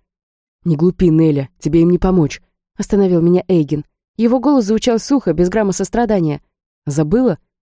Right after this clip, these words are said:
Они собирались сделать с тобой то же самое. Или что похуже. Они не особо останавливали своих дружков, когда те готовили для тебя засаду».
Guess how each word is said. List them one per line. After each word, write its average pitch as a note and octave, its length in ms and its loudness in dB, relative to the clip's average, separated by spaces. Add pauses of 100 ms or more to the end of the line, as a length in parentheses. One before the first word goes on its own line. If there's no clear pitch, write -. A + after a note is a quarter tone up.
(100)
Они D#3 200 2
собирались E3+ 440 0
сделать E3+ 260 0
с - 60 -10
тобой D3+ 180 -2
то D#3 140 -2
же E3+ 80 -2
самое. D3 400 -2 (240)
Или D#3 260 0
что D#3 220 -4
похуже. D3 500 -4 (420)
Они F#3 220 2
не E3+ 120 2
особо F3 340 -2
останавливали C#3+ 580 -2
своих C#3+ 320 -4
дружков, D#3+ 400 -2
когда C#3+ 300 -4
те E3 100 -2
готовили D3 460 -2
для C#3+ 160 -2
тебя D3+ 240 -4
засаду». C#3+ 460 -4